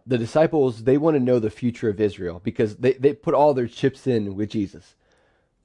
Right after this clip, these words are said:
And so Jesus is gonna provide four signs that they need to be on the lookout for. So here's the first sign. Jesus says, "Watch out that you are not deceived.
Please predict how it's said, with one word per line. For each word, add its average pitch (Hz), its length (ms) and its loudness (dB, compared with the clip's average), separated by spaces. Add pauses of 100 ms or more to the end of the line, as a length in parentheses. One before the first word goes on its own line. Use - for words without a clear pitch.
And 123 80 -4
so 135 160 -6
Jesus 160 420 -2
is 151 100 -12
gonna 151 160 -2
provide 117 540 -2
four 143 320 0
signs 98 680 -8
that 104 320 -2 (300)
they 113 380 0
need 139 140 2
to 131 100 0
be 123 180 0
on 117 100 0
the 104 60 -2
lookout 98 500 -8
for. 92 320 -16 (2000)
So - 140 -14
here's 113 240 -4
the 113 100 -8
first - 300 -4
sign. - 320 -14 (600)
Jesus 180 320 -2
says, 104 340 2
"Watch 147 420 0 (100)
out 110 400 -2 (640)
that 110 120 -4
you 123 520 2
are 143 180 0
not 110 460 0
deceived. 98 560 -12